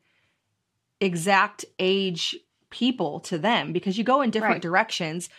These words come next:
Speaker 1: The closest person to me is my sister, because she's a homeschooling mom of six, and, you know, we're in the exact same stage of life. We philo-
Speaker 2: Right.
Speaker 1: our philosophy on life's the same. We, we have the same career. And so therefore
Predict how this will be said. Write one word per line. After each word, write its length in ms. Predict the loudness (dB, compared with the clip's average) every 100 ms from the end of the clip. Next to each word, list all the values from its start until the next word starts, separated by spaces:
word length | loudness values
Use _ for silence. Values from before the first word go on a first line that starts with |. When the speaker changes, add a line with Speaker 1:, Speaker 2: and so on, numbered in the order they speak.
| -12
Speaker 1:
The 80 | -10
closest 380 | 0 0 0 -4
person 300 | -2 -2 -2
to 20 |
me 80 | 0
is 60 | 0
my 120 | -2
sister, 320 | -2 -4 -2
because 280 | -4 -2 -4
she's 260 | 0 0 0
a 60 |
homeschooling 600 | 0 0 -2 -2 -2 0
mom 240 | 0 0 -2
of 80 |
six, 520 | -4 -2 -2 -4 -14 -14 -20 _ _ 0
and, 480 | 2 2 0 -4 -12 _ _ _
you 100 | 0
know, 80 | 2
we're 140 | 2 0
in 80 |
the 80 | 0
exact 400 | -2 2 0 0
same 380 | -6 -4 -4 -6
stage 320 | -6 -4 -4
of 120 | -2
life. 360 | 4 4 4 -2
We 140 | -4
philo- 240 | -4 -6 2
Speaker 2:
Right. 160 | 4
Speaker 1:
our 80 | 4
philosophy 520 | 0 2 2 2 -4
on 140 | -4 0
life's 320 | 2 0 -4
the 80 | -6
same. 440 | -2 0 2 0 -4 -18 -20 -20 _ _
We, 160 | -4 -4
we 120 | -2 2
have 200 | 2 0
the 60 |
same 220 | -4 -4
career. 480 | -4 -4 0 2 0
And 160 | -2 -4
so 320 | 0 0 0
therefore 720 | 0 2 2 0 0 2 0